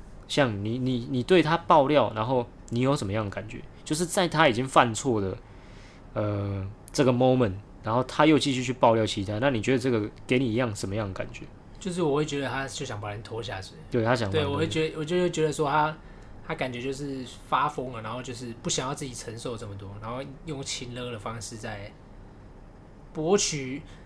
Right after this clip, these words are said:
Speaker 2: 把人拖下水，同时，同时就是博取大家的原谅。因为他在，我记得他在直播里，因为有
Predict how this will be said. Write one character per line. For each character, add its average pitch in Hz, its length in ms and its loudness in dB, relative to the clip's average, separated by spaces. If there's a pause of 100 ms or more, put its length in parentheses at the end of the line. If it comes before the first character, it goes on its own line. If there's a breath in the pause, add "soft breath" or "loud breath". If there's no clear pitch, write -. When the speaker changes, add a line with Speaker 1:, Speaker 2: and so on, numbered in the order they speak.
(360 loud breath)
Speaker 2:
把 160 160 4
人 170 100 0
拖 214 160 4
下 214 100 8
水， 143 140 -2
同 156 160 0
时， - 360 -6
同 165 220 2
时 117 400 -4
就 165 160 -4
是 156 140 -6
博 143 180 -4
取 - 160 -8
大 135 160 -4
家 131 160 -6
的 110 60 -10 (300)
原 117 160 -8
谅。 120 220 -8
因 196 80 0
为 214 80 2
他 208 120 6
在， 202 260 6
我 156 80 2
记 202 100 4
得 196 60 6
他 185 100 4
在 170 300 2 (160)
直 135 160 -10
播 156 160 2
里， 110 240 -6
因 175 100 -4
为 185 120 2
有 127 120 0